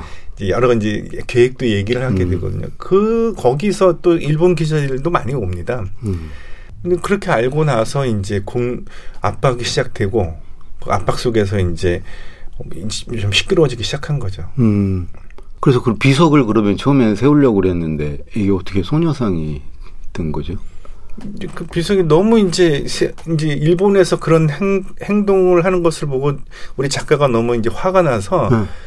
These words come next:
Speaker 1: 비석 갖고는 일본에 대한 사죄와 반성조차도 받지 못할 것 같다.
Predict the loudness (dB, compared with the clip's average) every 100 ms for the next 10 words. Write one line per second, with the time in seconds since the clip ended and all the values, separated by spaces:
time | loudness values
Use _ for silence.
0 | -12 -12 -10 -6 -2 2 2 2 2 2
1 | 0 4 6 6 4 2 0 0 2 4
2 | 2 0 -2 -2 -6 -4 0 4 4 2
3 | 0 -2 0 0 0 -2 -2 -4 -6 -4
4 | 0 0 0 -4 -2 -2 -2 -4 -4 -4
5 | -6 -4 -6 -6